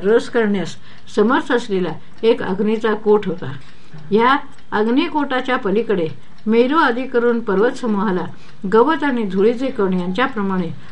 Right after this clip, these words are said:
उडवून लावणाऱ्या आणि आपल्या प्रचंड वेगाने मोठमोठ्या पर्वतांचा स्फोट करून टाकणाऱ्या वायूचे आवरण होते,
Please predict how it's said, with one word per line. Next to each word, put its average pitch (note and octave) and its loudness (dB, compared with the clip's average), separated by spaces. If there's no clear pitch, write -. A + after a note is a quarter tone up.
उडवून B3 4
लावणाऱ्या F#3+ 0
आणि G#3+ 0
आपल्या G#3 0
प्रचंड G3+ 0
वेगाने A3 0
मोठमोठ्या A3 -2
पर्वतांचा G3+ -2
स्फोट D4+ 2
करून G#3+ 0
टाकणाऱ्या G#3 0
वायूचे G#3+ 6
आवरण F#3 0
होते, D#3+ -4